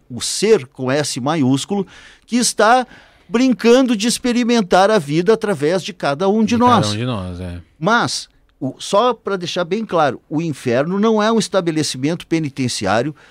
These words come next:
Speaker 1: ninguém é enviado para lá contra a vontade, as pessoas vão porque lá
Speaker 2: Elas
Speaker 1: é,
Speaker 2: vão,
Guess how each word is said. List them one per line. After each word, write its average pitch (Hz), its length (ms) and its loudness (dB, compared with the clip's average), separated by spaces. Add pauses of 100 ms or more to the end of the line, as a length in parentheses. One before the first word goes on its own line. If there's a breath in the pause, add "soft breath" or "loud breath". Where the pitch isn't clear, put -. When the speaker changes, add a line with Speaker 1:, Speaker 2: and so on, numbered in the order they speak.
(240 soft breath)
Speaker 1:
ninguém 196 460 2
é 180 140 0
enviado 151 580 0
para 123 260 -2
lá 117 220 0
contra 143 380 -2
a - 20 -4
vontade, 117 540 0
as - 80 -6
pessoas 226 400 -2
vão 202 260 0
porque 233 300 -6
lá 175 180 4
Speaker 2:
Elas 214 160 4
Speaker 1:
é, 220 60 -2
Speaker 2:
vão, 120 340 2